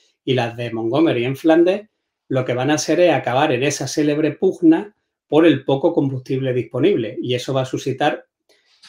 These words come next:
una polémica innecesaria sobre si un frente amplio o un frente estrecho, síntoma, por otra parte, de esa ausencia de planificación operacional que ya estamos viendo desde el mismo principio.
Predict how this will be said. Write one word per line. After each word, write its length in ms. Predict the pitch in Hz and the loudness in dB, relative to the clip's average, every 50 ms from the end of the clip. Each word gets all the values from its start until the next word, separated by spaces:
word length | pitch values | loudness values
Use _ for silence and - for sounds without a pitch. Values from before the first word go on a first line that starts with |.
| - _ | -8 _
una 280 | - 147 151 151 139 139 | 4 6 6 6 6 4
polémica 680 | - 135 135 139 143 139 143 139 - 151 143 147 - | 0 0 0 0 0 -2 -2 -2 -2 -2 -2 -2 -2
innecesaria 720 | 156 135 135 139 135 - - - - 185 175 160 156 156 151 | -2 0 0 0 0 0 -2 -2 0 0 2 2 2 2 0
sobre 280 | - 139 123 120 117 | -2 -4 -4 -4 -4
si 140 | - - 131 | -6 -6 -6
un 140 | 123 123 120 | -6 -6 -6
frente 340 | - 135 127 120 120 123 131 | -6 -6 -6 -4 -4 -2 0
amplio 380 | 151 170 156 147 127 117 110 | 0 -2 -2 -4 -6 -6 -4
o 40 | 117 | -6
un 80 | 113 110 | -8 -8
frente 300 | 120 123 120 123 139 135 | -8 -10 -8 -6 -6 -8
estrecho, 640 | 135 - 175 180 175 170 - - 180 190 - _ _ _ _ _ _ | -6 0 2 2 2 2 0 -4 -4 -4 -6 _ _ _ _ _ _
síntoma, 800 | _ - - - 147 156 160 - 160 165 180 190 214 214 - _ _ _ _ _ _ _ _ | _ -10 -2 2 2 2 2 2 0 0 2 0 -4 -8 -12 _ _ _ _ _ _ _ _
por 140 | 143 143 | -4 -2
otra 280 | 143 143 139 147 147 139 | -2 -2 -2 -4 -4 -2
parte, 320 | - 151 151 - 175 175 | -2 -2 -2 0 0 0
de 260 | 160 143 131 131 135 - | 0 0 -2 -2 -2 0
esa 320 | 170 151 147 - - 165 | 0 0 0 0 -2 0
ausencia 540 | 151 147 147 135 - - 143 135 139 - 160 | 0 0 -2 -2 -4 -4 -4 -4 -2 -2 -2
de 100 | 156 151 | -2 -2
planificación 800 | 139 - 135 131 123 113 - - 120 - 113 - - 127 117 127 | -2 -4 -6 -4 -4 -6 -8 -10 -12 -12 -12 -10 -8 -6 -6 -4
operacional 640 | 123 120 127 135 127 123 123 - 135 123 123 127 131 | -6 -4 -6 -4 -6 -6 -6 -6 -8 -6 -6 -8 -6
que 160 | - 156 147 123 | -6 -4 -4 -4
ya 120 | 120 113 | -6 -8
estamos 340 | - _ 135 120 123 120 110 | -10 _ -8 -8 -6 -6 -6
viendo 280 | 120 117 120 127 131 | -6 -6 -4 -4 -4
desde 200 | 143 151 151 139 | -4 -4 -4 -4
el 80 | 120 110 | -4 -4
mismo 260 | 110 110 107 107 110 | -4 -4 -4 -6 -6
principio. 560 | 110 107 107 - - 180 180 - 113 - - | -10 -14 -18 -10 -6 -6 -4 -4 -6 -12 -12